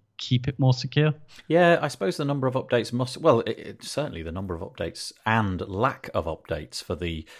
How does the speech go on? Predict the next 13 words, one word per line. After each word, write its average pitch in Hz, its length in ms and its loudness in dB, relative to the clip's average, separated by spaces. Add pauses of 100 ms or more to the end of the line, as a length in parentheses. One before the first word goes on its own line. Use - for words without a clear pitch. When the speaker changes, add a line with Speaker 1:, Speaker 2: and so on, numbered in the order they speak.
(160)
Speaker 2:
countless 98 400 0
Speaker 1:
Mm. 101 260 6
Speaker 2:
tens 104 440 2
of 82 100 -4
thousands 82 480 0
of 76 160 -10
plugins, 85 640 -4 (520)
it, - 320 -8
a 104 200 -4
Speaker 1:
Yeah. 90 140 2
Speaker 2:
considerable, 80 760 -4 (220)
um, 78 220 -8
security 82 600 -8